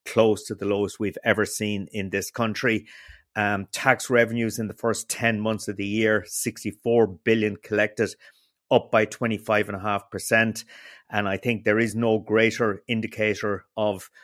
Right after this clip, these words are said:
what's happening on the ground in an economy than the taxes that are being generated.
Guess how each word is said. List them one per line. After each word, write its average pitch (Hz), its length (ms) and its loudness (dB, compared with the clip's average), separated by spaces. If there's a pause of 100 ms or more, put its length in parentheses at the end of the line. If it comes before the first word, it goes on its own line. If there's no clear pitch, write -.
(140)
what's - 220 -4
happening 107 440 -2
on 107 180 -2
the 107 60 -6
ground 104 480 -2
in 107 140 -4
an 104 120 -2
economy 101 540 -4
than 98 140 -4
the - 80 -12
taxes 104 500 -8
that 101 220 -4
are - 20 -8
being 92 260 -8
generated. 101 680 -2